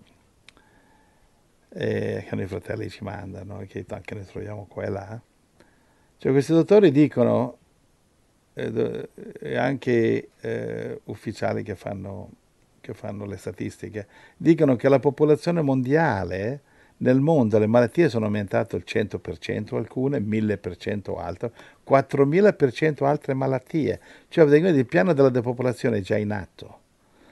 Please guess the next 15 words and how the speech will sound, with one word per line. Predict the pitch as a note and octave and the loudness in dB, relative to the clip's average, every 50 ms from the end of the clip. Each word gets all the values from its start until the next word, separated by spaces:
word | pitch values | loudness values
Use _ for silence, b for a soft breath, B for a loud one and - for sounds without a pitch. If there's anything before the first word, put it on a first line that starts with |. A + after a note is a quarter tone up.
| b b | b b
Hanno | b - A#2+ C#3 B2 | b 0 2 2 2
convinto | C3+ D#3 D3+ D#3 G3 G3+ E3+ - | 2 2 4 4 4 4 4 4
il | E3+ D#3 | 4 4
mondo | D#3 D#3 E3+ E3+ D#3 C#3 | 4 4 4 6 4 4
a | |
ricevere | C3 B2 - - D3 D#3 D3 C3 | 4 2 2 4 4 4 6 4
le | A#2+ A2 | 2 0
siringate, | - - C3 C3 C#3 C#3 C3 B2+ B2 C3 C3 - D3 - | 0 0 -2 0 0 0 2 2 4 4 2 2 0 0
che | - A2+ | 2 0
nessuno | A2+ A2+ A2 - B2 A#2 A2+ G#2 | 0 0 -2 -2 -2 -2 0 0
sa | - A#2+ A#2+ | 2 2 2
cosa | A2+ A2 G2 F#2+ F#2 | 2 0 -4 -4 -6
diavolo | F2+ F#2 F#2 F#2 F#2+ F#2+ F#2 F2+ | -6 -6 -6 -4 -4 -6 -8 -8
c'è | - F2 F2+ | -8 -10 -10
dentro, | E2+ F2 F2 E2+ - - A#2+ B2+ | -8 -10 -12 -12 -10 -8 -8 -8